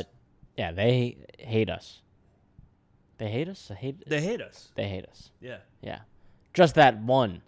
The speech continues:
Speaker 1: person. But they, being the whole show, I think loved us. Like, they all, we were all
Speaker 2: Oh, yeah,
Speaker 1: talking after.
Speaker 2: people,
Speaker 1: Yeah, yeah,
Speaker 2: e-, everyone at the show loved us.
Speaker 1: yeah. Yeah, yeah, yeah. Just wanna clarify.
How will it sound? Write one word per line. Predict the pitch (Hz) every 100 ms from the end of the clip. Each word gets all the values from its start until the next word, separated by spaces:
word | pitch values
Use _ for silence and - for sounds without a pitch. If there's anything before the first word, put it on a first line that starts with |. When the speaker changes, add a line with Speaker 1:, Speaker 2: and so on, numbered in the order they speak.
| _ _ _ _
Speaker 1:
person. | - 92 90 95 123 _ _ _ _ _ _ _ _ _
But | 123 113
they, | 139 135 127
being | 117 120 117
the | 107
whole | 117 98
show, | - 139 123 101 87 - -
I | 117
think | 120 180
loved | 113 120
us. | - - - - _ _ _ _ _ _ _ _ _ _ _ _ _ _ _ _
Like, | 143 120
they |
all, | 123 113 -
we | 127 117
were | 101 104
all | 95
Speaker 2:
Oh, | -
yeah, | - 139
Speaker 1:
talking | 104
after. | 92 117
Speaker 2:
people, | 120
Speaker 1:
Yeah, | 127 117
yeah, | 104
Speaker 2:
e-, | -
everyone | 170 175
at | 160
the | 143
show | - 151 117
loved | 110 107 165
us. |
Speaker 1:
yeah. | 143
Yeah, | 120 107
yeah, | 95
yeah. | - _ _ - - - - -
Just | 110
wanna | 92
clarify. | - 92 95